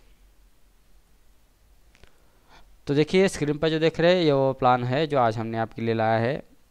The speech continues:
प्लॉट का साइज़ जो है थर्टी फीट by सिक्सटी फीट है जिसमें दो भाइयों के लिए हमने प्लान बनाया है।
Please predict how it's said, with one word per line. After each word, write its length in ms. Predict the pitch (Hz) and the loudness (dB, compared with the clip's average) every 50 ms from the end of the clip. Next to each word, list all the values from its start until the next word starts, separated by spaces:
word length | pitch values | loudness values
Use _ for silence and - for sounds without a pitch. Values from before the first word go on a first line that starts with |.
| _ _ _ _ _ _ _ - _ _ - _ _ _ - - - | _ _ _ _ _ _ _ -20 _ _ -20 _ _ _ -18 -8 -2
प्लॉट 180 | 117 113 - | -2 -2 0
का 120 | - 170 156 | 0 -2 -2
साइज़ 240 | - 143 143 147 | 0 0 0 0
जो 100 | 151 170 | 0 2
है 120 | 156 170 165 | 2 2 2
थर्टी 320 | - - 127 123 - 151 | 0 -2 -4 -4 -4 -6
फीट 220 | 143 - 147 139 139 | -4 -4 -4 -2 -2
by 140 | 147 147 | -2 -2
सिक्सटी 320 | 139 - 123 - - - 123 | -2 -4 -8 -10 -8 -10 -8
फीट 180 | - 123 - | -8 -8 -8
है 240 | - 127 131 165 175 - - - - - - - | -6 -6 -6 -6 -8 -12 -16 -20 -20 -20 -16 -12
जिसमें 280 | - 135 165 160 143 135 | -10 -6 -6 -4 -4 -2
दो 120 | 147 143 | -4 -2
भाइयों 320 | 135 131 123 127 131 135 | 0 0 0 0 -2 -4
के 200 | - - 147 147 | -6 -4 -2 -2
लिए 140 | 147 139 147 | 0 0 0
हमने 220 | 139 131 120 120 123 | -2 -2 -4 -10 -10
प्लान 320 | - 110 107 107 107 104 | -8 -8 -8 -8 -8 -8
बनाया 300 | 104 107 104 101 101 98 | -10 -8 -6 -6 -6 -6
है। 60 | - | -8